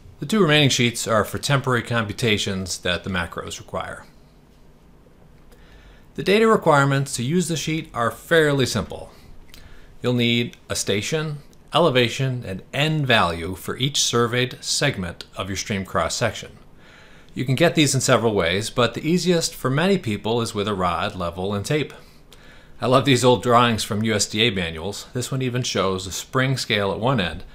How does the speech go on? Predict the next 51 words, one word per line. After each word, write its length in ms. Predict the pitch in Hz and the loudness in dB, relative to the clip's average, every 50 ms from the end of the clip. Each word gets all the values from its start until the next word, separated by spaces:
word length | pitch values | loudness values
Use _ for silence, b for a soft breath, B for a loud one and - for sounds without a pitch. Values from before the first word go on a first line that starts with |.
| B B B B B B | B B B B B B
for 100 | - 107 | -8 -2
correcting 380 | - 113 117 117 - 113 104 | 2 2 2 2 2 -2 -2
horizontal 460 | 101 113 113 110 98 113 131 123 113 | 0 0 0 2 2 2 0 0 0
distance 600 | 95 110 123 131 - - 92 95 98 - - - - - | 0 0 0 0 0 -2 -4 -4 -4 -6 -10 -12 -10 -6
based 260 | 95 98 107 - - | -4 -4 -2 -2 -4
on 140 | 101 90 85 | -4 -4 -6
the 60 | 76 | -8
tension 500 | - - - 151 160 135 - 101 92 87 | -8 -6 -4 -2 -2 -2 -2 -4 -4 -4
in 60 | 87 | -6
the 60 | 85 82 | -8 -8
tape 340 | - 104 107 123 123 - - | -4 -2 -2 -2 -2 -4 -6
and 240 | 107 117 120 123 123 | -6 -4 -2 -2 -2
the 60 | 113 | 0
weight 180 | 113 147 175 156 | 2 2 4 4
of 80 | 107 | 2
the 80 | 92 87 | 0 -2
tape. 320 | - 98 87 80 - - - - - - - - - - B B B B B B B B B B B | -4 -8 -10 -10 -12 -16 -20 -20 -20 -20 -20 -20 -20 -20 B B B B B B B B B B B
You 100 | B 120 | B -2
could 100 | - 113 | 2 4
also 220 | 104 101 95 104 110 | 4 4 4 2 0
use 220 | 104 95 90 - | -2 -2 -2 -2
survey 320 | - 113 104 95 95 95 | -2 0 0 0 0 -2
grade 300 | 90 92 101 90 87 85 | -4 -4 -4 -4 -4 -6
G 120 | - 104 92 | -6 -8 -8
P 220 | 90 - 104 135 | -6 -2 0 2
S, 480 | 185 202 190 190 - - - - - - - - - | 4 4 2 0 -2 -4 -6 -8 -12 -16 -16 -12 -10
a 40 | 92 | -4
total 280 | - 151 165 180 165 | 0 2 2 2 2
station, 680 | 147 - 180 165 165 147 - 165 170 170 165 165 160 - - | 0 0 0 0 0 0 0 0 0 0 0 -2 -4 -6 -6
or 320 | - 123 123 127 123 117 | -2 2 4 6 6 6
downloaded 560 | 104 92 113 120 123 123 117 117 117 107 92 | 4 4 2 2 2 2 2 0 0 0 -2
bathymetric 720 | 87 101 110 113 117 - 101 95 110 110 - - 95 - - | 0 0 0 0 0 -4 -4 -2 -2 -2 -2 -4 -8 -6 -6
data 280 | 90 82 80 82 82 | -6 -6 -4 -4 -6
from 240 | 80 - - 90 87 | -6 -6 -8 -8 -8
a 40 | 85 | -6
G 180 | 85 98 104 92 | -6 -6 -4 -4
I 80 | 90 | -4
S 200 | 87 85 82 - | -4 -6 -6 -8
website. 480 | - 90 82 82 - - - - - - - - - - - - - - - b b b b b b b b b b b b b b b b | -8 -8 -8 -8 -10 -10 -12 -12 -16 -18 -20 -20 -18 -18 -16 -14 -12 -12 -12 b b b b b b b b b b b b b b b b
In 140 | - 127 | -4 -2
Manning's 320 | 131 139 160 185 190 170 143 | 0 2 2 2 2 2 2
equation, 600 | 139 139 - 117 107 101 101 104 101 101 104 92 | 0 2 2 4 4 4 2 0 0 -2 -2 -2
the 140 | 101 - - | -4 -4 -2
N 240 | 117 139 160 151 | -2 0 0 2
value 300 | 135 117 101 101 101 98 | 4 4 4 4 4 2
represents 640 | 98 101 98 95 - 104 90 92 95 90 87 82 - - | 2 2 0 0 0 -2 -4 -4 -4 -4 -4 -6 -8 -10
the 140 | - 87 | -8 -8
roughness 720 | 87 92 95 117 143 156 139 - - 101 95 92 85 - - | -10 -4 0 2 2 2 2 0 -4 -4 -4 -4 -4 -6 -8
of 100 | 98 87 | -10 -10
the 60 | 87 | -8
channel, 480 | - - 98 85 80 82 82 87 - | -8 -6 -6 -6 -6 -6 -8 -10 -12